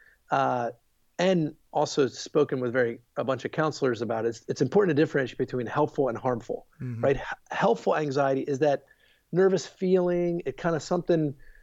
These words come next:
Speaker 1: you know, that, that you, it's a different feeling that when you might have something, it might be brought on by a situation, uh, something specific, or it might just be a, a certain feeling. But a lot of times it heightens your senses.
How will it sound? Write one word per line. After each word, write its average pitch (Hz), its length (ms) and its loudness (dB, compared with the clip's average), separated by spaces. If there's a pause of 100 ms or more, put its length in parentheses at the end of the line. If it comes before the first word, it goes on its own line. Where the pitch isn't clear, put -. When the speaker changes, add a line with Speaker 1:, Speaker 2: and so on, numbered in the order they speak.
(300)
Speaker 1:
you 185 120 4
know, 170 80 6
that, 147 220 2
that - 140 0
you, 151 300 4 (140)
it's 147 160 2
a 143 60 4
different 165 440 2
feeling 156 320 0
that 139 100 0
when 131 120 -2
you 131 80 0
might 147 160 2
have 143 140 2
something, 143 280 0
it 127 100 -2
might 147 200 2
be 139 100 4
brought 139 260 4
on 135 160 -2
by 117 320 -2 (600)
a - 60 -4
situation, 165 720 2
uh, 139 80 0
something 147 260 0
specific, 175 560 -2
or 160 40 4
it 131 60 0
might 160 140 0
just 135 160 -4
be 147 120 4
a, 135 100 -2 (140)
a 139 80 -4
certain 120 320 -2
feeling. 123 460 0 (440)
But 175 140 6
a - 40 6
lot 233 180 4
of - 60 -4
times 180 240 0
it - 80 2
heightens 202 460 0
your 151 100 0
senses. 113 560 -8